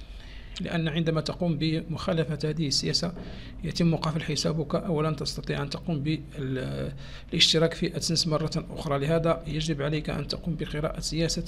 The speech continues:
أدسنس قبل أن تقوم بفتح حساب. فعلى سبيل المثال سوف أختصر لكم الأمر. لتقوم بإنشاء حساب أدسنس يجب عليك أن تقوم بمراعاة،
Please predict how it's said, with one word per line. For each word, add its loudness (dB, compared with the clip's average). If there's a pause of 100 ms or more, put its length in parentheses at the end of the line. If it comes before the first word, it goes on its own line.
(120)
أدسنس 0 (360)
قبل 4
أن 0
تقوم 0
بفتح -2
حساب. -2 (840)
فعلى 6
سبيل 4
المثال 2
سوف 2
أختصر 0
لكم 2
الأمر. -2 (800)
لتقوم 4
بإنشاء 4
حساب 2
أدسنس 0
يجب 2
عليك 0
أن -2
تقوم 0
بمراعاة، 0